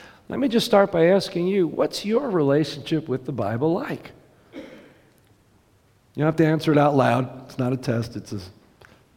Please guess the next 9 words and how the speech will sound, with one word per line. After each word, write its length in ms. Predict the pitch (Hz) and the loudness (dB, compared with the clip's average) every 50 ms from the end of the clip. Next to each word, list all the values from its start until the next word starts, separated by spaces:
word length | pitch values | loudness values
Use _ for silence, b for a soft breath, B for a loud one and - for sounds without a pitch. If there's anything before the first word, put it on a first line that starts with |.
| _ _ _ _ - | _ _ _ _ -2
moment 320 | 127 135 135 156 175 156 | 0 2 4 4 2 2
for 140 | - - 127 | 0 -2 -4
self-evaluation. 1300 | - - - 135 135 139 139 - 143 120 127 123 123 131 127 131 127 127 117 113 113 113 - - 78 71 - - b b b b b b b b b b b b b b b b b b | -4 -2 0 0 0 0 0 -2 -2 -2 0 0 0 0 0 0 -2 0 -2 -2 -4 -6 -8 -12 -14 -14 -16 -20 b b b b b b b b b b b b b b b b b b
Your 320 | 135 131 139 160 180 175 160 | 2 4 4 4 4 2 0
starting 720 | - - - - - 196 180 180 180 175 143 131 123 110 117 | -2 -4 -6 -2 2 2 2 4 2 0 0 0 -2 -2 -4
point 340 | - 123 117 113 110 - | -4 -4 -4 -4 -6 -8
for 120 | - 120 117 | -8 -6 -4
this 180 | 113 127 117 | -4 -4 -4
series. 560 | 117 - - - - 113 87 - - - - | -6 -8 -10 -8 -6 -8 -8 -8 -12 -16 -20